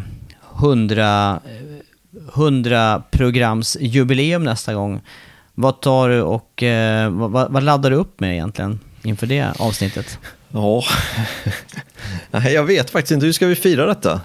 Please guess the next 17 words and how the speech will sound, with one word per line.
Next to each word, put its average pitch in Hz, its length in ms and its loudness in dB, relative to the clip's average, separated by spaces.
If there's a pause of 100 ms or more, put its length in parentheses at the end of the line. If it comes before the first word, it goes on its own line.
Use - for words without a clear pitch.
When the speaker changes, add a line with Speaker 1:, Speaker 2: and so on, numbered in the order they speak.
(1160)
Speaker 1:
Nej, 135 300 4
det 147 180 4
här, 160 180 6
det 160 120 4
här 208 200 6
är 185 40 8
vi 180 80 6
verkligen 151 400 4
en, 139 180 6
en 135 60 4
stor 131 260 2
uppgift. 127 440 0
Jag, 127 220 4
jag 156 120 4
skulle 185 240 0
ju 185 180 4
önska, 160 500 4